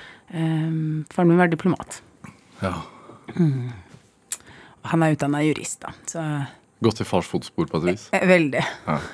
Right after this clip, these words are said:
Speaker 1: <laughs> På det meste.
Speaker 2: <laughs>
Speaker 1: Ja.
Speaker 2: Hæ. Hva slags, eh, familie var dere i Irak, tenker du?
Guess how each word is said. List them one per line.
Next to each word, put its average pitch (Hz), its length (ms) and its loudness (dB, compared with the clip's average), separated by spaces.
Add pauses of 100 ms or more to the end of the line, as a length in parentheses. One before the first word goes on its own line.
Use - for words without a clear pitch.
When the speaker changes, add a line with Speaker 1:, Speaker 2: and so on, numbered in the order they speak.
Speaker 1:
<laughs> - 220 -10
På 214 100 2
det 196 120 10
meste. 180 420 0
Speaker 2:
<laughs> - 1800 2
Speaker 1:
Ja. 170 220 -2 (420)
Speaker 2:
Hæ. 104 140 8 (420)
Hva 104 160 10
slags, 143 240 4 (500)
eh, 107 1080 2 (2250)
familie 101 400 6
var 85 180 10
dere 82 120 2
i 87 60 4
Irak, 107 260 4
tenker 120 260 2
du? 196 60 -2